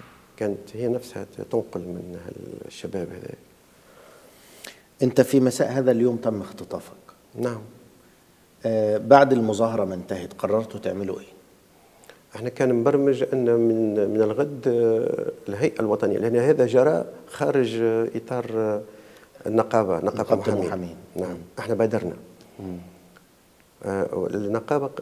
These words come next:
Speaker 1: آه، آه، دعت إلى تظاهرة تضامنية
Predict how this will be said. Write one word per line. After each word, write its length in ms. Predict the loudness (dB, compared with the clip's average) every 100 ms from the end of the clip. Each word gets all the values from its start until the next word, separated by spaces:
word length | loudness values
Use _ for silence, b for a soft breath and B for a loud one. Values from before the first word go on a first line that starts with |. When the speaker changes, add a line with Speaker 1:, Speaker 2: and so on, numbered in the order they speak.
| -4
Speaker 1:
آه، 280 | -4 -2 -6 -10 -10 -4
آه، 200 | -2 -2
دعت 320 | -4 -4 -10 -12 -6
إلى 520 | -4 -2 -2 -2 -4 -6 -10 -18 -8
تظاهرة 920 | -4 -4 -4 -6 -6 -6 -8 -10 -10 -10 -10 -6
تضامنية 760 | -2 -2 -2 0 2 2 0